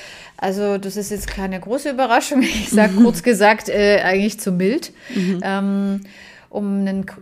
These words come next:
Speaker 1: zu kalten Winter zu finden, müssen wir ein ganzes Stück zurück. Aber da gab's dann gleich drei hintereinander. Und zwar waren das die Winter von zweitausendacht bis zweitausendelf. Die waren so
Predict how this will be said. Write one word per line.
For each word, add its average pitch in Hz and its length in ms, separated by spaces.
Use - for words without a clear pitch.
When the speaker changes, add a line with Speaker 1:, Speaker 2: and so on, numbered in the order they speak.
Speaker 1:
zu - 120
kalten 226 420
Winter 202 280
zu 202 140
finden, 208 420
müssen 202 200
wir 190 80
ein 185 100
ganzes 196 360
Stück - 280
zurück. 185 580
Aber 180 140
da 180 60
gab's 226 220
dann 196 120
gleich 180 220
drei 185 240
hintereinander. 170 640
Und 220 120
zwar 196 280
waren 196 160
das 196 160
die 185 160
Winter 220 280
von 202 220
zweitausendacht 190 1040
bis 240 220
zweitausendelf. 185 840
Die 247 160
waren 226 220
so - 260